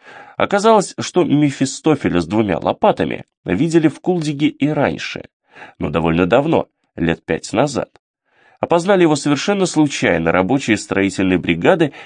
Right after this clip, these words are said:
которые сидели в полиции по случаю угона бульдозера. «Чудная история», — сказал Айвар. Недалеко от Снепеля есть два холма. На одном ещё недавно стояла старая мельница, её мой дед помнит,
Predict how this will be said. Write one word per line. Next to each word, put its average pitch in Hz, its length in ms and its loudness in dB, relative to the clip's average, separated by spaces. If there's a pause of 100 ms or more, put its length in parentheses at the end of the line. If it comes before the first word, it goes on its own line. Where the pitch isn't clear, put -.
(200)
которые 185 320 2
сидели 139 400 2
в - 80 -6
полиции 151 480 0
по 120 160 0
случаю 143 520 0
угона 113 580 2
бульдозера. 87 800 -6 (560)
«Чудная 82 400 -2
история», — 78 400 -6
сказал 87 400 -2
Айвар. 85 360 -6 (480)
Недалеко 90 500 4
от 90 120 2
Снепеля 110 560 -2
есть 95 340 -2
два 85 240 0
холма. 127 460 -4 (640)
На 147 140 2
одном 196 220 2
ещё 139 240 2
недавно 90 520 2
стояла - 440 -12
старая - 360 -8
мельница, 160 560 0 (300)
её 131 200 4
мой 127 200 2
дед 117 220 0
помнит, 104 420 -2